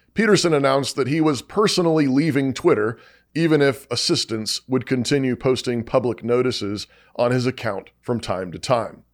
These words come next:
My friend Jason Whitlock over at The Blaze said that Peterson, quote, "misspoke," since beauty is in the eye of the beholder.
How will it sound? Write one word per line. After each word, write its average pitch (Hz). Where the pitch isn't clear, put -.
My 160
friend 156
Jason 127
Whitlock 131
over 127
at 117
The 107
Blaze 113
said 147
that 139
Peterson, 165
quote, 156
"misspoke," -
since 120
beauty 110
is 120
in 123
the 127
eye 107
of 107
the 107
beholder. 113